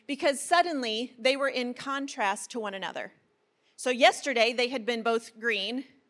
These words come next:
and then overnight, one of them's leaves had turned to purple. And this was in the fall, so it's not super unusual that leaves would change, right? But what struck me is that they were changing at a different pace,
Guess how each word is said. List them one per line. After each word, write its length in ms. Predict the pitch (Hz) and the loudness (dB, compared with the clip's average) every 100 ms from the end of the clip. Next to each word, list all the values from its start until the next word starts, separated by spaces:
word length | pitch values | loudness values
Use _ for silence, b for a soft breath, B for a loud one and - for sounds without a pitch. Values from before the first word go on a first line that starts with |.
| _ b b b - | _ b b b -6
and 160 | 247 | 0
then 220 | 269 277 262 | 2 0 -2
overnight, 680 | - 269 254 254 254 226 214 - | 2 2 2 2 0 -2 -4 -10
one 200 | 247 247 | -4 -2
of 120 | 254 220 | -2 -2
them's 400 | 220 226 214 233 | -4 -4 -8 -8
leaves 360 | 240 226 214 | -6 -6 -6
had 180 | - 226 | -10 -10
turned 340 | - 226 214 | -8 -8 -6
to 100 | 208 | -10
purple. 540 | 269 - 214 180 147 - _ _ b b b b | -12 -10 -8 -6 -8 -12 _ _ b b b b
And 120 | 254 | 2
this 160 | 262 277 | 2 2
was 120 | 294 | -4
in 80 | 320 | -2
the 80 | 320 | -2
fall, 260 | 247 220 | 4 4
so 140 | 240 320 | 2 -4
it's 100 | 285 | 0
not 220 | 359 - b b | 0 -2 b b
super 460 | - - 370 359 359 | -16 -6 -4 0 0
unusual 520 | - 254 247 247 262 | 0 -2 -2 0 0
that 140 | 226 214 | 0 -2
leaves 280 | 240 226 220 | -4 -4 -4
would 100 | 214 | -4
change, 340 | 269 196 170 | -4 -6 -2
right? 320 | 190 196 262 - _ _ b b b | 0 2 0 -8 _ _ b b b
But 180 | - 240 | 0 2
what 160 | 302 - | 4 2
struck 440 | - - 330 339 | 0 0 0 0
me 280 | 277 233 226 | -4 -4 -2
is 120 | 240 220 | -2 0
that 220 | 226 220 | 0 2
they 140 | 240 | -2
were 120 | 226 214 | 0 -4
changing 840 | - 311 311 339 247 226 208 220 - | -4 -2 -2 -4 -4 -4 -4 -6 -4
at 140 | 226 | -4
a 40 | 220 | -2
different 380 | 247 247 208 | -2 -4 -8
pace, 580 | - 254 208 226 - - | -2 2 2 0 -4 -10